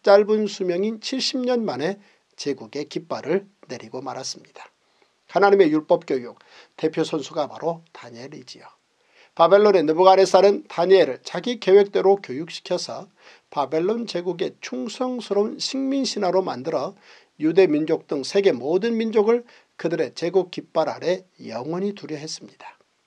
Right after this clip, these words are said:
그러자 하나님께서는 오히려 느부갓네살의 꿈을 통해 아수르 제국의 끝을 본 다니엘에게 바벨론 제국의 끝이 어떠할지를 알게 하시고 이어질 페르시아 제국과 헬라 제국, 그리고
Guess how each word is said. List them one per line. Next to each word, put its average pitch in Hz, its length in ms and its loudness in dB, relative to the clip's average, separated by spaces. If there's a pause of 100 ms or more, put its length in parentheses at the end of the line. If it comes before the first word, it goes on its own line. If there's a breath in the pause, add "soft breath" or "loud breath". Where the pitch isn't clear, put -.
(140)
그러자 233 360 6
하나님께서는 196 600 2
오히려 151 500 0 (340 loud breath)
느부갓네살의 180 800 6
꿈을 202 320 -2
통해 214 380 2 (300 soft breath)
아수르 240 520 -8
제국의 196 520 0
끝을 233 360 -4
본 190 200 0
다니엘에게 131 800 -10 (460 soft breath)
바벨론 190 500 0
제국의 185 540 -4
끝이 240 520 -10
어떠할지를 160 840 -6
알게 123 320 -16
하시고 - 460 -14 (500 soft breath)
이어질 165 380 4
페르시아 214 440 2
제국과 165 480 2
헬라 185 360 0
제국, 156 320 -10
그리고 175 340 0